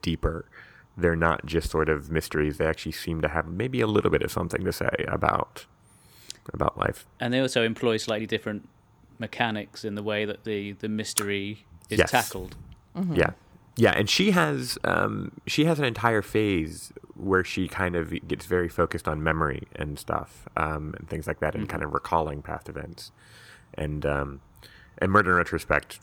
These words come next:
Speaker 1: which is also called Five Little Pigs, depending on the edition, is the best of
Speaker 2: Mm-hmm.
Speaker 1: those, in my opinion. Um,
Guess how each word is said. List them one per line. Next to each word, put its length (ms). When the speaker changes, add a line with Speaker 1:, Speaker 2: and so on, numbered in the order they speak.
Speaker 1:
which 280
is 140
also 220
called 200
Five 220
Little 140
Pigs, 320
depending 320
on 60
the 60
edition, 520
is 360
the 180
best 400
of 80
Speaker 2:
Mm-hmm. 220
Speaker 1:
those, 160
in 100
my 140
opinion. 560
Um, 400